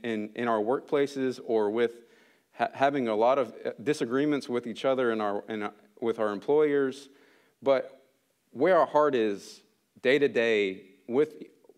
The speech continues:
our employ-, with our friends, our colleagues, and employees matters, because God sees our attitude. He sees how we respond, and he knows,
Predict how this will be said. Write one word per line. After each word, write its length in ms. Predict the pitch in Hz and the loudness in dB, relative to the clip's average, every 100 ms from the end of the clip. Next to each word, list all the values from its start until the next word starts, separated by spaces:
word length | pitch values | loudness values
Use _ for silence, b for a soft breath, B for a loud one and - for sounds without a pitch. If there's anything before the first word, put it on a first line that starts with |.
| - | -2
our 160 | 117 113 | -2 -2
employ-, 420 | 110 127 127 - - | -4 -2 -2 -4 -8
with 180 | 113 127 | -4 0
our 220 | 123 101 | 0 0
friends, 500 | - 147 156 160 151 | -2 -2 0 -2 -2
our 140 | 107 104 | -4 -2
colleagues, 460 | 143 139 139 123 | 2 2 2 -2
and 80 | 117 | -4
employees 640 | 107 104 143 131 104 - - b b b b 107 | -4 -2 0 0 -4 -8 -20 b b b b -2
matters, 580 | 120 147 107 98 - - | 0 2 0 -2 -8 -6
because 520 | 123 - 147 156 113 | -6 2 2 4 0
God 340 | 101 127 139 131 | 2 2 2 0
sees 240 | 143 127 | -4 0
our 120 | 120 110 | 0 2
attitude. 440 | 127 127 117 113 | 2 2 -2 -6
He 120 | 104 | -6
sees 300 | - 139 135 | -6 -2 -2
how 180 | 131 120 | 0 2
we 160 | 113 107 | 0 -2
respond, 560 | 104 - 131 135 127 | -8 -6 -4 -2 -2
and 100 | 110 | -4
he 80 | 110 | -4
knows, 540 | 107 127 143 143 - | -4 -2 -2 -2 -8